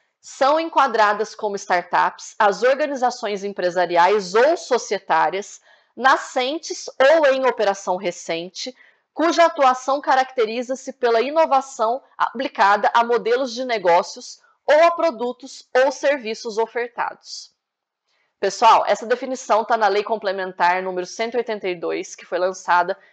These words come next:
em primeiro de junho de dois mil e vinte e um. Bom, o segundo tópico também é muitíssimo importante. O marco legal das startups,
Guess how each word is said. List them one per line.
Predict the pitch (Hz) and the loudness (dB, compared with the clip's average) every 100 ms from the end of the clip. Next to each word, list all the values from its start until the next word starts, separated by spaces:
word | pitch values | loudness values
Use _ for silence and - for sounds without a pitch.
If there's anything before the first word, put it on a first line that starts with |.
| - | -12
em | 254 | -6
primeiro | - 226 208 214 | -4 0 0 -2
de | 226 | -6
junho | 202 190 190 | -4 -4 -4
de | |
dois | 185 202 190 | -2 -2 -2
mil | 196 196 | -6 -10
e | |
vinte | 196 233 - | -10 -14 -10
e | 294 | -10
um. | 196 _ _ _ _ _ _ _ _ _ _ _ _ _ _ _ - | -10 _ _ _ _ _ _ _ _ _ _ _ _ _ _ _ -2
Bom, | 180 | -2
o | |
segundo | 180 190 214 196 | -2 -6 -6 0
tópico | 214 196 - | 4 4 2
também | - 190 190 | -4 -4 -4
é | |
muitíssimo | 190 233 - 208 202 196 180 | -6 -8 -8 -10 -10 -10 -10
importante. | 175 170 - 180 196 - - _ _ _ | -8 -8 -8 -12 -12 -16 -16 _ _ _
O | 196 | -8
marco | 190 185 226 277 277 | 0 6 6 6 2
legal | 214 190 196 | 4 6 4
das | 185 - | 4 -4
startups, | 180 180 - 208 220 - - | -2 -2 2 0 0 -10 -20